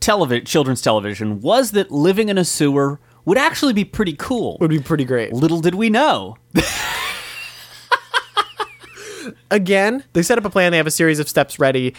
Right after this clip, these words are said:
Speaker 1: Right. They're
Speaker 2: Uh,
Speaker 1: gonna, Sonic's gotta run fast enough to evade some lasers, but probably the lasers aren't even really there. All the robots appear to be turned off.
Speaker 2: Mm-hmm.
Speaker 1: Like, he thinks he's running past them, but actually they've just been disabled, I think, to make it easier for him to get to this room.
Speaker 2: Yeah, this is an interesting moment 'cause they give Sonic, like, a headset to see the lasers,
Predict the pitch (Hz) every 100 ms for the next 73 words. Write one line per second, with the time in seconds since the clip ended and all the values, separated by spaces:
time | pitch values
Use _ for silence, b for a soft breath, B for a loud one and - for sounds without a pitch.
0 | B 135 139 135 143 147 151 - 139 131
1 | 185 190 190 165 151 147 139 - 185 185
2 | 196 226 - 160 135 143 127 123 135 202
3 | 208 180 185 160 165 - 311 330 262 208
4 | 190 180 175 165 156 143 123 110 143 170
5 | 165 160 165 160 151 147 147 139 147 123
6 | 104 - - 127 107 - 110 123 147 -
7 | - - 147 127 127 123 127 165 170 147
8 | 135 117 127 123 135 113 113 113 104 92
9 | 104 - 101 92 104 104 113 113 110 -
10 | 117 - - 101 98 104 107 107 104 101
11 | - 110 101 107 - 98 98 160 160 156
12 | 151 302 254 370 370 240 240 262 208 185
13 | 190 180 156 151 139 170 185 - 156 156
14 | 127 123 - 143 139 147 135 131 135 120
15 | 113 113 107 107 101 104